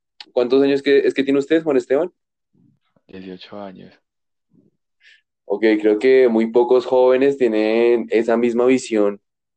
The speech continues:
Speaker 1: que usted tiene, eh, ya que en nuestra anterior entrevista entrevistamos a una joven y ella sí se consideraba nomofóbica. Ella sí con-,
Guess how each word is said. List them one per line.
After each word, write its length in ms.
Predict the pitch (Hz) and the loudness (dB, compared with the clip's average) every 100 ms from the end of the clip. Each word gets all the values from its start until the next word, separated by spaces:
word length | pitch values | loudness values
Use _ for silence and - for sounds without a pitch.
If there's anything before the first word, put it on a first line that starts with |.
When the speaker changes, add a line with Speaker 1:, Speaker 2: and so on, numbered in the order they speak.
| _ | _
Speaker 1:
que 100 | - | -14
usted 240 | 113 113 113 | -6 -4 -2
tiene, 420 | 123 123 135 160 _ _ _ _ _ _ _ _ _ - | 0 0 -2 -6 _ _ _ _ _ _ _ _ _ -4
eh, 920 | 107 110 107 107 107 107 104 104 101 _ _ _ _ _ _ | 0 2 2 2 2 2 2 0 -2 _ _ _ _ _ _
ya 240 | 110 117 | -2 0
que 340 | 123 127 135 - _ _ _ | 2 2 2 -2 _ _ _
en 300 | 110 110 107 | -2 0 2
nuestra 460 | 107 107 107 107 107 | 0 -4 -2 0 2
anterior 340 | 107 107 107 | 0 0 0
entrevista 720 | 110 117 131 123 113 117 120 _ _ _ _ _ _ _ _ _ _ _ _ _ _ _ | 0 0 2 2 0 -2 -2 _ _ _ _ _ _ _ _ _ _ _ _ _ _ _
entrevistamos 760 | 104 107 110 107 107 107 113 - - - _ _ _ _ - | -10 -2 0 0 0 0 -2 -6 -20 -20 _ _ _ _ -6
a 100 | 135 | -2
una 200 | 143 151 | 0 0
joven 540 | 170 175 175 180 180 _ _ _ _ _ | 0 2 2 0 -6 _ _ _ _ _
y 160 | 143 156 | -2 0
ella 220 | 143 147 | 0 -2
sí 120 | 156 | -4
se 120 | 156 | -6
consideraba 580 | 160 151 156 151 120 113 | -4 -4 0 2 4 2
nomofóbica. 800 | 120 120 107 127 123 113 - - _ _ | 0 -4 -2 2 2 0 -8 -12 _ _
Ella 240 | 104 110 | -6 -6
sí 120 | 113 | -6
con-, 180 | 117 120 | -8 -8